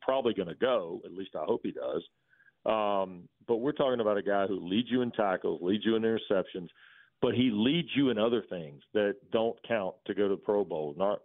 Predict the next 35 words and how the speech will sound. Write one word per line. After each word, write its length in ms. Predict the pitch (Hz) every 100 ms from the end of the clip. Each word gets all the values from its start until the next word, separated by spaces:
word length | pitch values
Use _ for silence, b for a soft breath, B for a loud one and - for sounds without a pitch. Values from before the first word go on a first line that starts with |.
| _
contract 540 | - 104 98 104 95 -
incentives, 480 | 85 - 90 80 -
things 180 | 110 95
like 200 | 98 85
that. 260 | 104 90 71 b b b b
He's 240 | - 143 107 -
been 100 | 139
a 100 | 107
leader 400 | 101 113 117 110
for 100 | -
the 80 | 87 -
football 360 | 123 127 78
team. 420 | - 80 69 65 76
And 640 | 104 101 98 95 92 87 - _ _
I 320 | - - 127
just 260 | 160 156 - - _
always 460 | 123 143 143 127 120 -
felt 240 | 123 120
like 260 | 104 95 95 82
that 320 | 90 110 127 -
you 220 | 113 151
had 360 | - 143 143 139
to 120 | 110
have 240 | 107 98 76 82
that 380 | 98 117 101 78
guy. 300 | 67 58 60 b b b b
Yeah, 140 | 127
Onyemata 640 | 107 139 160 143 135 127 107
helps. 420 | 117 92 58 - - _ _ -
Calais 300 | 123 135 120 -
Campbell 340 | 117 110 87
helps. 400 | 101 107 64 - - _ _ _ _ _
But 380 | 113 107 - -
Jessie 340 | 117 180 190
Bates 320 | 147 123 117